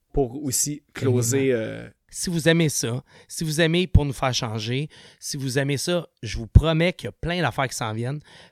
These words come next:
Speaker 2: parce qu'il y a une version que tu viens d'entendre de Pour nous faire, euh,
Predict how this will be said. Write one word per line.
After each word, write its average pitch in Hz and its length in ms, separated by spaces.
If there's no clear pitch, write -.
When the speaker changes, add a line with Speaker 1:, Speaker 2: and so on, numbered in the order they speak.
Speaker 2:
parce 147 260
qu'il 147 460
y 120 180
a 139 220
une 123 140
version 135 420
que 127 120
tu - 180
viens 147 100
d'entendre 131 540
de 123 340
Pour 123 100
nous 117 100
faire, 131 380
euh, 117 1300